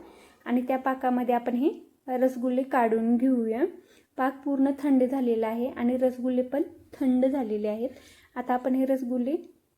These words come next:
काढून घेऊन या पाकामध्ये टाकून घ्यायचेत आणि टाकून घेतल्यानंतर सुद्धा आपल्याला हे लगेच खाण्यासाठी घ्यायचे नाहीत. आपण हे रसगुल्ले काढून घेतल्यानंतर किमान अर्धा तास आपण फ्रीजमध्ये ठेवून घेऊया, म्हणजे त्याची टेस्ट ही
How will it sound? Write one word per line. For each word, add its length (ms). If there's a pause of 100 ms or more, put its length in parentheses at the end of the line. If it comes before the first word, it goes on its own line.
(180)
काढून 360
घेऊन 260
या 100
पाकामध्ये 640 (180)
टाकून 420
घ्यायचेत 460 (200)
आणि 120 (100)
टाकून 360
घेतल्यानंतर 580
सुद्धा 320
आपल्याला 380
हे 200 (420)
लगेच 440
खाण्यासाठी 640
घ्यायचे 480
नाहीत. 340 (420)
आपण 260
हे 120
रसगुल्ले 460
काढून 400
घेतल्यानंतर 680 (680)
किमान 280 (200)
अर्धा 400
तास 180
आपण 240 (320)
फ्रीजमध्ये 560
ठेवून 380
घेऊया, 280 (160)
म्हणजे 280
त्याची 260 (100)
टेस्ट 320
ही 80